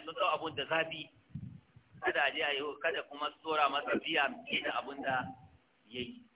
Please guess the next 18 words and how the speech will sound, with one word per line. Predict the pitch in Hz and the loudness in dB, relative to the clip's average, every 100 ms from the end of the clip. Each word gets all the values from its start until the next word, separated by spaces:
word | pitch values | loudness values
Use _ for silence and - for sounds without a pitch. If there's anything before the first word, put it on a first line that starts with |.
| _ _ _ _ _ _ _ | _ _ _ _ _ _ _
Shi | - | -14
kenan | 160 147 156 | -6 0 2
aka | 165 156 | 2 0
zo | 151 151 | -2 -4
da | 143 | -4
mai | 131 | -6
nafe, | 123 123 123 165 147 143 - - _ _ _ 127 | -4 -4 -2 -4 -6 -10 -20 -20 _ _ _ -4
ya | 151 | -2
zo | 160 156 | 0 -2
sai | 151 | -2
aka | 156 165 147 | -4 -2 -4
ce | 143 | -4
masa | 143 139 120 | -6 -2 -2
ya | 117 | -2
zo | 135 | 0
aka | 147 147 | 0 0
mar | 139 131 | -4 -4
kwatance. | 120 120 107 127 | -6 -8 -12 -18